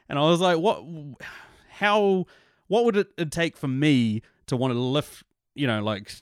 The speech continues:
sever my roots with this country and just go across the world. And I was like, "Well, you know, if,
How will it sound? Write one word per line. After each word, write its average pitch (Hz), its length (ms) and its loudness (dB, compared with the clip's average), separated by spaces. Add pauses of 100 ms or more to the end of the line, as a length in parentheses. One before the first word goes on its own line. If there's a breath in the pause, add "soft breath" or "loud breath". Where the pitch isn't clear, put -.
(120)
sever 156 300 2
my 143 120 4
roots 127 320 0
with 113 100 -8
this 113 100 -8
country 113 360 -2
and 107 80 -4
just 104 140 -8
go 120 100 -4
across 110 280 -6
the 101 100 -14
world. 104 320 -4
And 98 120 -10
I 107 40 -6
was 107 120 -6
like, 113 140 -6
"Well, 160 340 2
you 131 140 -2
know, 110 220 -2
if, - 180 -12